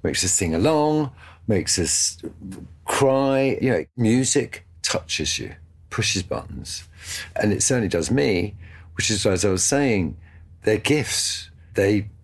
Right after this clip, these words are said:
touch me and they give me imagination to make something. The music tells me what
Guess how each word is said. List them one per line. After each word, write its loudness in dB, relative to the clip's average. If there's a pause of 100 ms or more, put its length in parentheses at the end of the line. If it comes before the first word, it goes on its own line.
touch -2
me -4 (520)
and 2
they 2 (380)
give 0
me 2
imagination -2 (440)
to -2
make -2
something. -6
The 2
music 2
tells 0
me 0
what -4